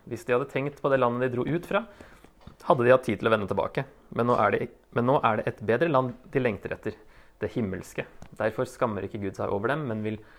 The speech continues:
kalles deres Gud, for han har gjort i stand en by til dem." Så det er jo det her med, som egentlig, ehm, er jo et tema som er ganske generelt å gå gjennom hele Bibelen, men spesielt så er det Abraham, eh, allerede da,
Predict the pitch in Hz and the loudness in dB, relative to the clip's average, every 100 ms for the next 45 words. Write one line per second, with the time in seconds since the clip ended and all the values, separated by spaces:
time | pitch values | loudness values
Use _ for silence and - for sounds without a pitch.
0 | - - 120 95 101 104 95 98 - 156 | -20 -4 -2 -2 -6 -8 -8 -8 -4 -6
1 | 180 113 107 101 - - 92 87 98 90 | -4 -6 -4 -6 -8 -8 -8 -6 -8 -8
2 | 87 87 90 95 107 117 - 78 - - | -12 -14 -14 -8 -6 -8 -12 -20 -20 -20
3 | - - - - - - - - - 139 | -20 -20 -20 -20 -20 -20 -20 -12 -2 8
4 | 170 190 147 160 165 - 151 151 135 131 | 10 12 12 12 10 6 4 6 8 6
5 | 143 147 147 147 143 - 123 120 143 147 | 6 4 2 0 -6 -4 -4 0 4 6
6 | 139 131 127 127 113 107 98 - - - | 6 4 2 0 -2 -4 -8 -12 -20 -20
7 | - - - _ _ _ _ - - 98 | -20 -20 -20 _ _ _ _ -8 -4 0
8 | 107 110 101 92 101 - 104 101 92 - | 0 0 0 0 -4 -4 -4 -6 -10 -18
9 | _ _ _ - - _ _ - 95 - | _ _ _ -20 -20 _ _ -10 -10 -8
10 | 98 - 95 92 - 110 98 95 98 98 | -10 -8 -6 -6 -4 0 2 2 -2 -4
11 | 95 92 135 120 113 110 - 95 107 - | -4 -4 -2 -4 -6 -8 -8 -10 -10 -14
12 | - 107 98 92 - 95 87 90 98 98 | -10 -8 -8 -12 -12 -12 -12 -12 -10 -10
13 | 98 101 101 98 _ _ _ _ - 107 | -12 -10 -12 -14 _ _ _ _ -8 -4
14 | 110 107 - | 0 0 -2